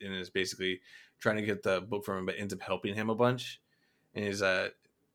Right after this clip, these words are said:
he's called Nyanko Sensei, and it's, it's probably one of the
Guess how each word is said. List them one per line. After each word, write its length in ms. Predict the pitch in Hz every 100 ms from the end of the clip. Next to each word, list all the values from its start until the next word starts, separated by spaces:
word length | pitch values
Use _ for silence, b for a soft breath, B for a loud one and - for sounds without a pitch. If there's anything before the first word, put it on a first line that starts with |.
| _
he's 140 | 110 104
called 280 | - 110 101
Nyanko 440 | 92 101 120 110
Sensei, 580 | - 120 120 135 135 139 _ _
and 120 | 110
it's, 300 | 107 101 - -
it's 240 | 110 117
probably 200 | - 139
one 120 | 127
of 20 |
the 60 | 120